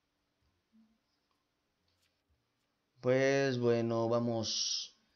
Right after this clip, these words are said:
Pues esto se pone interesante. Mm, dos, tres, cuatro, cinco.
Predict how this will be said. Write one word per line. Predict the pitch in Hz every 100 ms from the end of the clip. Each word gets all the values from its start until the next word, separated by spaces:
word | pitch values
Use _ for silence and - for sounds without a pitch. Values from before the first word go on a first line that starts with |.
| _ _ _ _ _ _ -
Pues | 165
esto | 220 220
se | 190
pone | 180 180 180 180
interesante. | 160 165 170 165 180 185 185 190 185
Mm, | 170 170 170 170 165 165 -
dos, | - 151 160 160 -
tres, | 156 156 160 -
cuatro, | - 156 156 160 151
cinco. | 151 - 151 147 143 143 131 - 113 107